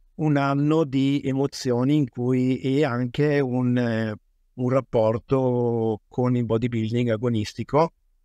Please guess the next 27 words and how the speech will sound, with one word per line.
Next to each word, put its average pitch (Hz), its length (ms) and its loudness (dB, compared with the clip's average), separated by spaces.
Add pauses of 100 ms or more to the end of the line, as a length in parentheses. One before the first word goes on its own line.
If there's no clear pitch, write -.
(280)
che 127 400 0
temevo 131 500 2
di 113 340 -2
dover, 107 440 0
eh, 101 720 -4
interrompere. 101 580 -8 (1400)
Comunque 156 460 0
da 127 120 2
allora 135 400 4
diciamo 127 460 0
che 120 240 -4
per 127 160 0
me 117 180 -2
gareggiare 117 520 0
è 120 40 0
diventato 110 460 -6
solo 95 800 -4
gareggiare 98 580 0
per 87 300 -6
il 85 220 -12 (760)
fatto - 180 0
di, 90 540 0 (200)
di 107 120 -2
fare 104 180 2
la 90 100 -2
gara. 85 260 -4 (420)
Basta. - 280 -8